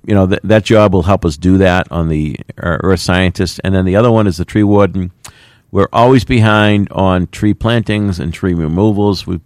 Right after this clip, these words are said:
did some catch up this winter. Uh, Commissioner Murphy's putting some new systems in place. I think gonna make a difference. So our response time will be much better for people. Um, and, you know, the three hundred thousand dollars we're adding to the park budget of Department of Natural Resources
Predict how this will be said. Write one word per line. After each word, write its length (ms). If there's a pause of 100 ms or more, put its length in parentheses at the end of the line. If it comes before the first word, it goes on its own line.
(140)
did 140
some 160
catch 240
up 120
this 180
winter. 480 (540)
Uh, 360
Commissioner 380
Murphy's 320
putting 320
some 200
new 340 (480)
systems 440
in 100
place. 360
I 20
think 140
gonna 180
make 160
a 60
difference. 440
So 280
our 140
response 460
time 200
will 80
be 120
much 280
better 240
for 120
people. 440 (560)
Um, 560
and, 340
you 100
know, 220 (540)
the 120
three 200
hundred 200
thousand 320
dollars 240
we're 120
adding 400
to 280
the 160 (140)
park 260
budget 380
of 160 (240)
Department 340
of 40
Natural 180
Resources 560